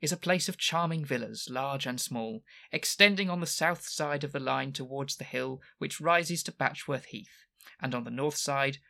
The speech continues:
up the hill towards Eastbury. There is much high ground about Northwood. From the top of Haste Hill, three hundred and twelve feet high, one of the most pleasing panoramas near London is disclosed. On the high ground to the north, the Oxhay Woods retain their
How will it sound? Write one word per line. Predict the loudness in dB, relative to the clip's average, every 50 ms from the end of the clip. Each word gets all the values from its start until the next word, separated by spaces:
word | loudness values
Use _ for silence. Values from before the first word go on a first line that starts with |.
| -20 _ _
up | -2 -2 -2 -2 -8
the |
hill | -8 -6 -6 -8 -8 -8
towards | -8 -8 -8 -6 -6 -8 -6
Eastbury. | -6 -6 -8 -8 -8 -10 -12 -12 -14 -18 _ _ _ -20 -20 -20 -20 _ 2
There | 4 4
is | 6 6
much | 6 6 6 4 2 2
high | 2 2 2 2
ground | -2 0 0 0 0 0 -6 -10
about | -8 -8 -8 -8 -8 -8
Northwood. | -10 -10 -10 -12 -12 -12 -12 -12 -12 -16 _ _ _ -20 -20 -16 _
From | 0 2 2
the | 2 0
top | 0 0 0 0
of | -4 -2
Haste | -2 -2 -2 -2 -4 -6
Hill, | -6 -6 -6 -6 -6 -8 -12 -14
three | -4 -2 -2 -2
hundred | -2 -4 -6 -6 -6 -6
and | -8 -8
twelve | -4 -4 -4 -4 -4
feet | -8 -10 -12 -12 -8 -8
high, | -8 -8 -8 -10 -14 -16 _ _ _ -10 _
one | 2 2 2
of | 2 0
the | 2
most | 2 2 2 2 -2 -8
pleasing | -4 0 0 0 2 2 2 2 2
panoramas | 2 2 2 2 2 4 4 4 4 2 0 -2 0
near | 0 0 0
London | 0 -2 -2 -4 -4 -4 -4 -4
is | -6 -6
disclosed. | -6 -6 -8 -8 -6 -6 -6 -6 -6 -6 -8 -10 -10 -10 -10 _ _ _ -20 -20 -20 -20 -16 _
On | 0 0 0
the | 0 0
high | 4 6 6 6
ground | 6 6 6 6 8 6 2
to | -4
the | -6 -6
north, | -4 -2 0 0 0 -2 -4 -10 -20 _ -20 _
the | -6 0
Oxhay | 2 2 2 2 -2 -2 0 0 0 0
Woods | 0 0 0 0 2 0 -2 -2
retain | -4 -6 -2 -2 -2 -2 0 -2
their | -2 -2 2